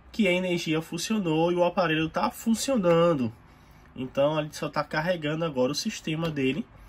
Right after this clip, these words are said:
e aí já você vê que o Game Stick já volta a funcionar, já tá funcionando normalmente,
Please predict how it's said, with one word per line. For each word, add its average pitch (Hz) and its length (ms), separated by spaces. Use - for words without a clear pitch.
e 156 120
aí 147 200
já 151 140
você 151 220
vê 135 300
que 143 240
o 151 80
Game 143 260
Stick 131 420
já 131 160
volta 127 380
a - 20
funcionar, 135 720
já 120 120
tá 117 160
funcionando 131 680
normalmente, 120 720